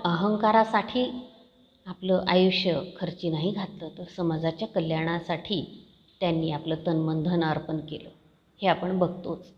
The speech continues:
पुढे, पुढच्या कडव्यात कवी म्हणतात,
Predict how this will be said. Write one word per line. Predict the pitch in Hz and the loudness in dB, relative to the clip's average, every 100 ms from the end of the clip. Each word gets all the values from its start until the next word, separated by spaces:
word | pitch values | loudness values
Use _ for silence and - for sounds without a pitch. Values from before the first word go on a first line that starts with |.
| _ _ _ _ _ _ _ _ _ _ - _ _ _ - | _ _ _ _ _ _ _ _ _ _ -20 _ _ _ -6
पुढे, | 190 196 196 - - - - | 0 0 0 -8 -14 -16 -6
पुढच्या | 185 196 | -4 -2
कडव्यात | 190 180 170 170 175 | 0 2 2 0 -2
कवी | 160 | -2
म्हणतात, | 160 165 156 156 | -2 -4 -6 -8